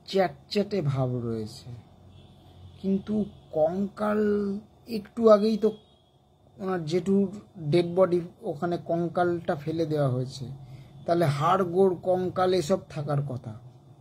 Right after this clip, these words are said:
ও বুঝতে পারে না। আর যেটা হয়, ও নামতে নামতে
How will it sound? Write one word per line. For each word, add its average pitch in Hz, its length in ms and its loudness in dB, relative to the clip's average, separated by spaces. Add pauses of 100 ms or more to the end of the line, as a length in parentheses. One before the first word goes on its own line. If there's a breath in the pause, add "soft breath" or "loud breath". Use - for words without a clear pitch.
(920)
ও 170 80 2
বুঝতে 151 460 2
পারে 120 300 0
না। 110 280 -10 (1400 soft breath)
আর 147 120 0
যেটা 160 340 0
হয়, 156 600 4 (100)
ও 165 120 -8
নামতে 165 500 -2
নামতে 180 600 0